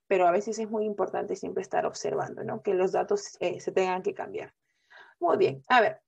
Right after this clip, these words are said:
<clears throat> vamos a volver a poner los factores primos, ¿ya? Y vamos a poner en este caso el nuevo ejercicio, que es tres, seis y ocho. <clears throat>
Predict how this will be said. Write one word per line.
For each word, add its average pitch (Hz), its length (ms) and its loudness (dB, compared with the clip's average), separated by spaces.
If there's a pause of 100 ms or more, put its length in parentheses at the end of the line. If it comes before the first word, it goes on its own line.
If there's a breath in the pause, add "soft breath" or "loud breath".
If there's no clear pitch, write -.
<clears throat> 254 260 6
vamos 370 340 0
a 240 80 4
volver 208 260 6
a 233 100 2
poner 202 260 -4
los 220 120 0
factores 190 460 0
primos, - 400 -8 (240)
¿ya? 294 260 0 (640 loud breath)
Y 381 120 6
vamos 359 300 4
a 285 100 0
poner 214 320 0
en 214 120 2
este 208 280 -4
caso 202 420 0
el 175 220 0
nuevo 208 400 6
ejercicio, - 680 -8 (280)
que 190 140 -4
es - 260 -10
tres, 277 400 4
seis 254 320 0
y 175 120 -4
ocho. 139 280 -10 (560 loud breath)
<clears throat> 269 800 4